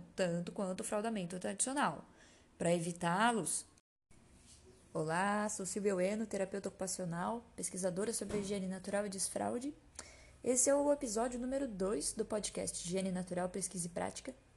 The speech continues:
Hoje eu vou falar com vocês sobre algumas críticas que a gente recebe, que a higiene natural recebe,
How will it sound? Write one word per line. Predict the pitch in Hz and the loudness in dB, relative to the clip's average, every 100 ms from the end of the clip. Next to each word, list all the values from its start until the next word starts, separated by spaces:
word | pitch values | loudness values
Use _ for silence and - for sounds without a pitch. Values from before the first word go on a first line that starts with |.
| - - - - | -16 -16 -20 -4
Hoje | 220 226 | 2 6
eu | |
vou | 240 | 6
falar | 240 226 | 6 2
com | 233 | 2
vocês | 214 208 - 226 220 - - - - - - - - - | 0 0 4 4 2 -2 -6 -18 -20 -20 -20 -20 -20 -8
sobre | - 202 208 | -2 0 0
algumas | 208 226 - | 0 2 2
críticas | 226 330 - 202 - | 2 -4 -2 0 0
que | 202 | -2
a | |
gente | 196 196 196 | -4 -4 -2
recebe, | 185 202 269 226 - | 0 0 -2 -4 -6
que | 196 | -4
a | |
higiene | 185 196 | -2 -2
natural | 190 185 185 | -2 -4 -2
recebe, | 180 180 185 185 | -2 -2 -4 -4